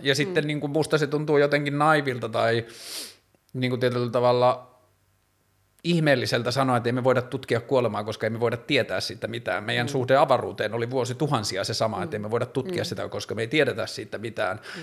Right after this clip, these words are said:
Speaker 1: Ja just se, että se kuolema, kun mäkin, äh, silloin kun mä päätin, että mä alan tekemään tätä ohjelmaa, niin kuolema oli yksi selkeistä. Että mä tulen niinku
Speaker 2: Mm.
Speaker 1: toivottavasti seuraavan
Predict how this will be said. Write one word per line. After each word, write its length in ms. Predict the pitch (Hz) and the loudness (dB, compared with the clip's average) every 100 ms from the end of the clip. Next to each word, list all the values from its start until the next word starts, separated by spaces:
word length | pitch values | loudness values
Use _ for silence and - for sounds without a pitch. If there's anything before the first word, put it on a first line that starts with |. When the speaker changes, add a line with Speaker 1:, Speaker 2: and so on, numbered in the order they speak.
| 151 | -2
Speaker 1:
Ja 60 | 127 | 2
just 200 | 127 123 | 2 4
se, 140 | 139 | 6
että 180 | 123 117 | 6 2
se 100 | 123 | -4
kuolema, 600 | - 135 123 110 107 - - - - | 2 4 6 4 2 0 -6 -18 -4
kun 160 | 147 | -2
mäkin, 720 | 135 139 147 143 139 127 120 110 | 0 2 4 4 -2 -2 -4 -8
äh, 60 | - - - - - 117 | -12 -12 -14 -18 -20 -14
silloin 240 | 120 143 135 | -2 2 4
kun 60 | |
mä 80 | 131 | 6
päätin, 340 | 135 135 127 117 | 8 8 8 -2
että 120 | 117 | -2
mä 60 | |
alan 140 | 113 110 | -2 0
tekemään 300 | 127 127 110 | 0 0 2
tätä 140 | 107 | 4
ohjelmaa, 340 | 113 107 104 110 | 4 2 -2 -4
niin 100 | 110 | 0
kuolema 340 | 127 120 107 | 2 4 2
oli 120 | 104 | 0
yksi 180 | 117 131 | -2 -2
selkeistä. 460 | 131 120 95 - 95 | 0 0 -2 -6 -8
Että 120 | 113 | -4
mä 140 | 117 | -2
tulen 460 | 113 117 117 110 104 | -2 -2 0 0 -2
niinku 160 | 107 113 | -6 0
Speaker 2:
Mm. 40 | |
Speaker 1:
toivottavasti 500 | 123 107 107 107 - | 0 0 0 -2 -2
seuraavan 520 | - 110 107 107 107 | -2 2 2 0 -4